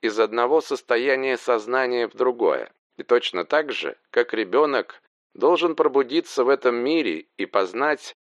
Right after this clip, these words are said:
на собственном опыте его природу, находящийся при смерти человек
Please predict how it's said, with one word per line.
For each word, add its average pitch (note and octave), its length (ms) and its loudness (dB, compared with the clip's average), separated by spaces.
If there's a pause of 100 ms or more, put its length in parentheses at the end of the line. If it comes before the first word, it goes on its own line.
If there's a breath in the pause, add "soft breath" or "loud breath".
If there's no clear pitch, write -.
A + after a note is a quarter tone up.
(100)
на - 120 -4
собственном B2 800 -2
опыте B2+ 680 0
его A#2 300 0
природу, G#2+ 640 0 (340)
находящийся C#3+ 840 -2
при D#3 300 -4
смерти C#3 420 -4
человек A#2+ 720 0